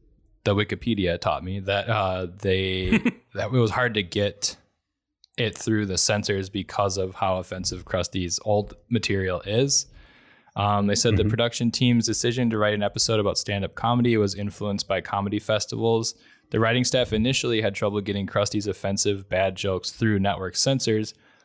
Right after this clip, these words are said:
Speaker 1: but convinced them this was simply a way to emphasize his old and dated comedic material. My question for you, I thought of was, do you, there's a,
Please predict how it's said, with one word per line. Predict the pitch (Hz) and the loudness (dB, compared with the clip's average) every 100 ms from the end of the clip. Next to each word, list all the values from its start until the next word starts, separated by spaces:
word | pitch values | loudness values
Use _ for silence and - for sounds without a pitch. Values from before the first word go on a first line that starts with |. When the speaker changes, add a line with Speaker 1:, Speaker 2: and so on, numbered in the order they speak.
| _ | _
Speaker 1:
but | - 107 | -2 0
convinced | - 104 113 117 - | 0 2 2 2 2
them | 110 101 | 0 0
this | 101 | 0
was | 110 104 | 0 0
simply | - 123 113 113 | 2 2 2 2
a | 107 | 4
way | 98 98 | 4 2
to | 101 104 | 0 -4
emphasize | 98 98 101 104 98 101 | -4 -2 0 2 0 0
his | 104 101 | -4 -4
old | - 104 104 | 0 2 2
and | 98 95 90 | 0 -4 -4
dated | 92 95 95 - | -2 -2 -6 -10
comedic | - 98 95 92 - | -6 -4 -2 -6 -10
material. | 92 - 101 92 82 82 - - - | -10 -4 -2 -2 -4 -8 -10 -20 -2
My | 120 117 | 2 2
question | 113 - 123 - 107 | 0 0 0 0 -4
for | - - 98 | -6 -4 -2
you, | 87 95 113 | 0 2 2
I | 101 | 2
thought | - 98 98 | 2 0 0
of | 101 95 | -2 -6
was, | 95 92 90 | -6 -6 -8
do | - | -6
you, | 95 87 - _ _ - | -6 -6 -10 _ _ 0
there's | 110 104 | 2 2
a, | 101 | 0